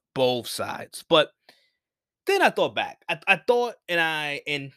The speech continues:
<laughs> I thought about it, and I'm like, "Okay. Yes, it's a bad look on both sides." And like I said, whoever leaked this story within the organization, uh, they prob-, <laughs> like, if, if <laughs> they,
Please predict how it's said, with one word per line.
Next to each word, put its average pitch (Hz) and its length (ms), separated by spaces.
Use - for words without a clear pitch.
<laughs> - 380
I 139 60
thought 208 300
about 139 280
it, 120 140
and 123 80
I'm 147 100
like, 147 280
"Okay. - 200
Yes, 156 500
it's 180 160
a 208 60
bad 156 340
look 147 180
on 123 120
both 120 240
sides." 101 300
And 143 60
like 147 120
I 135 60
said, 127 200
whoever 151 360
leaked 139 280
this 123 140
story 131 300
within 123 260
the 120 80
organization, 113 760
uh, 101 240
they 113 160
prob-, 127 340
<laughs> - 220
like, 101 220
if, 110 180
if - 380
<laughs> - 220
they, 107 120